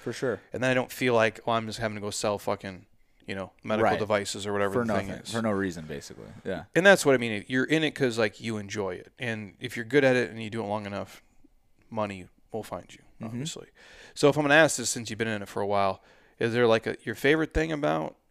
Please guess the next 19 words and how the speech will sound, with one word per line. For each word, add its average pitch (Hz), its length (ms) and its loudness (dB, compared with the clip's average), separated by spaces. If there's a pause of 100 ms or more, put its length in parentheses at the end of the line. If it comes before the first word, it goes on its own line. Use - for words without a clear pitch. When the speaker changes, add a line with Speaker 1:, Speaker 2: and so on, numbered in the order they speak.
(380)
Speaker 2:
the 139 120 0
fitness 139 260 -4
profession 147 520 -4
and 110 160 -6
then, 104 200 -4
like, 95 340 -8 (300)
something 98 400 -8
you 95 100 -16
think - 240 -16
sucks - 400 -8
about - 240 -14
it? - 140 -18 (360)
Speaker 1:
I 110 120 0
think 143 180 2
my 101 200 -2
favorite 104 360 0
part 107 420 0
is 90 160 -8
just - 540 -8